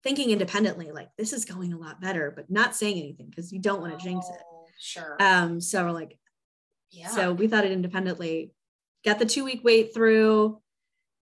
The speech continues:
Speaker 1: and, uh, my appointment was the Tuesday before Thanksgiving that, uh, last November. And the lead up was insane.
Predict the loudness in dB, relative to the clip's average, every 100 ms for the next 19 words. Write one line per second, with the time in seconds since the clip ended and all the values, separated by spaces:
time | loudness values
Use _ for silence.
0 | _ -4 0 4 4 2 0 -2 -4 -6
1 | -8 -12 _ _ _ _ -8 -2 -2 -2
2 | -6 -10 _ _ _ _ _ _ _ _
3 | _ _ _ _ 0 2 2 2 2 2
4 | 0 -2 -2 0 2 2 0 -2 -4 -4
5 | -10 -8 -8 -8 -10 -16 -20 _ _ -8
6 | -8 -8 -16 -12 -10 -10 -12 -6 -4 -4
7 | -6 -6 -6 -6 -8 -10 _ _ _ _
8 | _ _ _ _ 2 4 6 8 6 6
9 | 4 4 6 4 4 0 -4 -4 -2 -2
10 | -2 -2 -6 -10